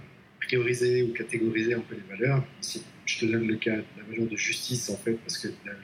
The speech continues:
valeur de justice, ça, c'est également un besoin. Et, euh, j'ai, j'ai un pote qui m'a dit, « Ah, moi, ma valeur clé, ma valeur primordiale, c'est la valeur de justice. » Il a créé son business, en fait,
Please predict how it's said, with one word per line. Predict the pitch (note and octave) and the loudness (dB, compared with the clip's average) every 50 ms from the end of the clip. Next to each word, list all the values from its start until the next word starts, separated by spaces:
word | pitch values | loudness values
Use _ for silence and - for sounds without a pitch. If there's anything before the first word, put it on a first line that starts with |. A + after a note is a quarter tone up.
| - - | -6 -2
valeur | A#2 A#2 A#2+ | 0 2 2
de | A#2 A2+ A2+ | 2 2 2
justice, | A2+ - - - - - - C#3 C#3 - - - A2+ | 0 0 -4 -6 -8 -8 -6 -4 -4 -4 -2 -2 -4
ça, | G#2 - - - - | -4 -6 -8 -12 -10
c'est | - - - G#2+ | -6 -4 -2 -2
également | G2+ A2 A#2 A#2+ C3 B2+ B2 B2 B2+ C3 C3 B2 | -2 0 0 2 4 4 4 4 4 4 4 4
un | A#2 | 4
besoin. | A2 A#2 A#2 A#2+ A2+ A2 A2+ A#2 A#2+ - - - - - - - - - - - - - | 2 2 2 2 2 0 0 -2 -4 -4 -8 -16 -20 -20 -16 -14 -14 -14 -16 -16 -10 -4
Et, | G2+ G#2 G#2 | -2 0 0
euh, | G2+ G2+ G2+ G2 G2 F#2+ F#2+ F#2 F#2 E2+ - - - - | 0 0 -2 -2 -4 -4 -6 -8 -12 -14 -14 -14 -10 -8
j'ai, | - - A2 A#2 - | -8 -6 -6 -6 -6
j'ai | - - A2+ | -6 -6 -6
un | G#2+ A2 - - | -6 -6 -6 -2
pote | D3 C#3+ C#3 | -2 -2 0
qui | - - | 0 -2
m'a | A2 | -2
dit, « | G#2 - D#3 | 0 2 4
Ah, | D3 C3+ | 4 4
moi, | A#2 A2 A2 B2 C3 | 4 2 2 2 2
ma | B2 A#2 A2+ - - | 2 2 0 0 0
valeur | C3 C3+ C3+ C#3 C3+ - - | 2 2 4 4 2 2 0
clé, | - - C3+ C3 | -2 0 2 2
ma | A#2+ A2+ | 2 2
valeur | G#2+ G#2 A2 A#2+ - - | 0 -2 -4 -6 -6 -6
primordiale, | - B2 A#2 A2+ A2+ B2+ C#3 - | -6 -4 0 0 2 2 0 0
c'est | - - A2+ A2 | -4 -4 -2 -2
la | G2 | 0
valeur | G#2+ A2+ A2+ A2+ | 2 2 2 2
de | A2+ A2+ | 2 0
justice. » | - - B2 A#2+ - - - B2 - - - - - - - - - - - - - - F#2+ | 0 0 0 -2 -4 -4 -4 -4 -4 -6 -6 -8 -12 -16 -18 -18 -16 -18 -18 -18 -18 -12 -8
Il | F#2+ G2+ | -6 -6
a | - - - - | -6 -6 -6 -2
créé | - - B2 B2 | 0 2 4 4
son | A#2+ - - G2+ | 2 0 -2 -4
business, | G2 G2 G2 G2 G#2 A2+ A#2+ B2 A#2+ - | -4 -6 -8 -4 0 2 2 2 2 -2
en | - | -6
fait, | - - | -10 -12